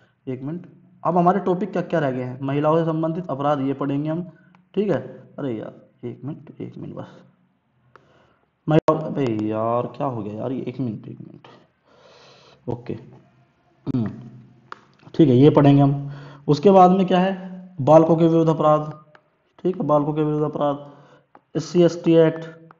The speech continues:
मोटर व्हीकल अधिनियम, ये सब हम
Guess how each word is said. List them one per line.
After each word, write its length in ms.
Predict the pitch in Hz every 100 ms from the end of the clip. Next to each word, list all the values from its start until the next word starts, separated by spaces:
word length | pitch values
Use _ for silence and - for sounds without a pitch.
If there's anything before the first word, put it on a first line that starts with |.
| _ - _ _ - - _ _ - - _ _ _ _
मोटर 300 | 147 156 165
व्हीकल 340 | 170 165 165 160
अधिनियम, 400 | 156 156 156 151 - - _ - _ _ _ _ _ _ 151
ये 140 | 220
सब 240 | 220 226
हम 180 | 214 254